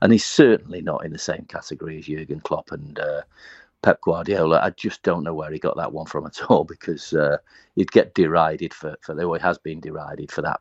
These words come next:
for, for the way that he, uh, claimed that. I think as much as anything, it was done to deflect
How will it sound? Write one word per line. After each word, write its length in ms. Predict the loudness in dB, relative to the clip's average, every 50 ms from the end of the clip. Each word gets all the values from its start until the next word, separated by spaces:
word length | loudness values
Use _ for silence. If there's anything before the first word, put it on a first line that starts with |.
| _
for, 240 | -10 -10 -8 -8 -10 -10
for 120 | -10 -10 -6
the 100 | -4 -2
way 180 | -2 0 0
that 120 | -2 -4 -4
he, 360 | -6 -10 -12 -12 -12 -10 -10
uh, 100 | -8 -10 -10 -14 _ _ _ _ _ _ -2
claimed 220 | 2 2 4 6
that. 80 | 6 4
I 40 | 6
think 220 | 6 4 4 4
as 140 | 2 2 2
much 140 | 0 0 2
as 40 |
anything, 260 | 2 2 2 0 -4 -6
it 60 | -6
was 140 | -8 -10 -6
done 240 | -2 -2 -2 -2
to 120 | -2 -6 -8
deflect 560 | -8 -8 -4 -2 0 0 -2 _ -10 -20